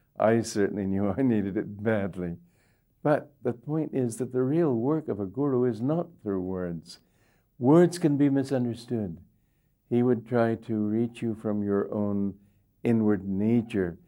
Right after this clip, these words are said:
And it, in sleep, you're more, uh, open. And so he can come to you in sleep, and many people have told me they dreamed things that he, uh,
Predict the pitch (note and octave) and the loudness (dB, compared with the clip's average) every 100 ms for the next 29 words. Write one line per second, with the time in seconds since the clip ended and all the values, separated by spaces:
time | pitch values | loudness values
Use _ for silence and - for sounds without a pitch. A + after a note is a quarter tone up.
0 | _ _ _ - B2+ B2 B2+ - C#3+ B2 | _ _ _ 0 2 4 0 0 0 0
1 | - D#3 G#3 - B2+ B2+ C3+ C3 - - | 0 2 2 2 2 4 4 4 0 -6
2 | - C3 - - D#3+ D#3 G#2 E2+ - _ | -8 -8 -2 4 4 4 -2 -2 -10 _
3 | _ _ _ _ _ - A#2 A2+ B2+ C#3 | _ _ _ _ _ -4 0 4 4 4
4 | B2+ C3 B2+ F#3 G#3+ G#3 B2+ G#2+ G2+ - | 0 -4 0 2 2 2 2 2 0 -4
5 | G#2+ G#2+ A2 F#2 F#2+ A2 A2+ A2+ G#2+ G#2 | -2 -2 -2 -4 -2 -2 -2 -4 -4 -4
6 | F#2+ - G#2+ G#2 G2+ G2+ G2 G2 - _ | -4 -2 0 0 -2 -2 -2 -2 -8 _
7 | _ _ _ - G#2 A#2+ A#2 A2 A2 A2 | _ _ _ -10 0 2 4 2 0 0
8 | G#2+ G#2+ G#2+ G#2+ - A2 G#2 - _ _ | 0 0 -2 -6 -4 -4 -4 -8 _ _
9 | _ - C3 - A2+ G#2 G#2 G#2+ | _ -12 -8 -4 -2 0 -2 -4